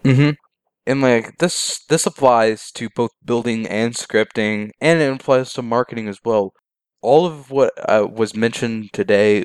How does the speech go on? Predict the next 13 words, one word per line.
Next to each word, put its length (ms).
should 440
be 380
practiced 800
and 320
should 380
be 280
taken 320
account 400
over 300
time. 400
It 140
shouldn't 560
be 480